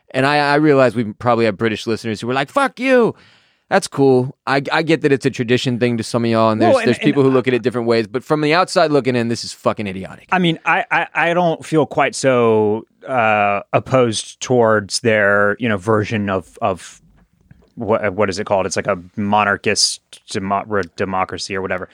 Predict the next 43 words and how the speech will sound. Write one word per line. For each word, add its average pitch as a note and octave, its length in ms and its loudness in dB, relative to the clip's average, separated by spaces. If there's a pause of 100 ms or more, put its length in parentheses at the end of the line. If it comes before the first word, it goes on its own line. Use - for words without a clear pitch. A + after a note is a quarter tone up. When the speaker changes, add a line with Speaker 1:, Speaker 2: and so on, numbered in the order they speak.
(160)
Speaker 2:
You - 60 -6
know D#3+ 80 2
how D#3+ 80 0
we're, C3+ 160 2
like, B2+ 140 0
a A#2 60 -2
democratic A2+ 600 -2
republic? G#2+ 520 -2 (280)
They're C#3 160 4
Speaker 1:
Yeah. G#2+ 200 2
Speaker 2:
called A#2 120 -2
something. A2+ 480 -2
It's G#2+ 180 -4
a, G#2 200 4
it's G#2 180 -4
a A#2 60 2
monar-, A2 400 2
it's A#2+ 160 -4
a A#2+ 40 -2
something C3+ 480 2
mo-, A2 260 2
a B2+ 60 2
representative B2+ 640 0
mar-, G2+ 300 -2
monarchy, A#2+ 480 0
I B2+ 40 2
wanna A#2+ 200 0
say. B2+ 300 0 (1200)
Speaker 1:
I'm, A#2 280 0
uh, G2 180 2
I'm G2+ 80 0
gonna A2+ 120 2
use G2 120 2
the F#2 80 -2
Google F#2 240 2
machine F#2 420 0
'cause F2+ 200 -2
my G2 160 2
brain F#2 260 0
doesn't F2 220 -2
house F#2+ 300 0
that F#2 180 2
information. F#2 640 0